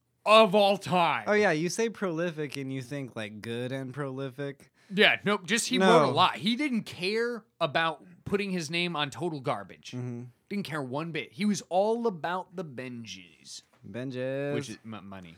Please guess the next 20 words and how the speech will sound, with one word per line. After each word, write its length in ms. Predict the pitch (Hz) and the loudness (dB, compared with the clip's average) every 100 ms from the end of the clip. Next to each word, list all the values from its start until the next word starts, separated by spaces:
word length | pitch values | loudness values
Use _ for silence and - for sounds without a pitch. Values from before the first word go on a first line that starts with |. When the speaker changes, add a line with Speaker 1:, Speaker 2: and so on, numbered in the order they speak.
| _ _ - | _ _ -16
Speaker 1:
I 60 | |
Speaker 2:
So 80 | 92 | -8
Speaker 1:
mean 100 | 151 | -4
Speaker 2:
do 60 | 156 | -2
we 60 | |
Speaker 1:
money. 60 | 165 | -4
Speaker 2:
say 220 | 160 165 | -4 -4
what 180 | 160 147 | -2 -4
Jesus' 600 | 113 135 131 143 143 - | -6 -8 -6 -6 -6 -4
Speaker 1:
Right. 0 | |
Speaker 2:
<laughs> 80 | 170 | -4
last 380 | 127 135 - - | -2 -4 -6 -8
words 280 | 117 117 - | -8 -10 -12
were 200 | 117 117 | -12 -10
yet? 260 | 117 117 - _ _ _ _ _ _ _ _ _ _ _ _ _ _ _ | -10 -12 -16 _ _ _ _ _ _ _ _ _ _ _ _ _ _ _
Or 160 | 127 123 | -8 -8
did 220 | 110 117 | -10 -10
you 140 | 113 | -10
know 200 | 110 98 | -10 -12
it? 120 | 113 | -16